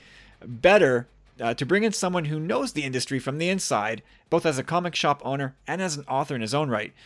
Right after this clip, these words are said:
Uh, so we're glad to be joined tonight by the owner of Chimera Comics and author of Magnificent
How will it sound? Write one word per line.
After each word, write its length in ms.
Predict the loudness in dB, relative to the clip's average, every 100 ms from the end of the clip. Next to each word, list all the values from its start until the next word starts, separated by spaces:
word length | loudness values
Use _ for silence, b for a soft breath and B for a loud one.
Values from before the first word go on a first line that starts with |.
| B B
Uh, 120 | -8
so 120 | -4
we're 120 | 0 0
glad 280 | 2 0
to 60 | 0
be 80 | -2
joined 300 | 0 -2 -2
tonight 380 | -2 -2 -2 -4
by 200 | -2 0
the 140 | -2
owner 240 | -2 0
of 120 | -2 -2
Chimera 320 | 0 2 0
Comics 540 | -2 -6 -6 -8 -10 -16 b b -8
and 220 | -6 -2
author 320 | 0 2 0
of 320 | 0 0 0
Magnificent 680 | 2 0 0 -2 -4 -8 -14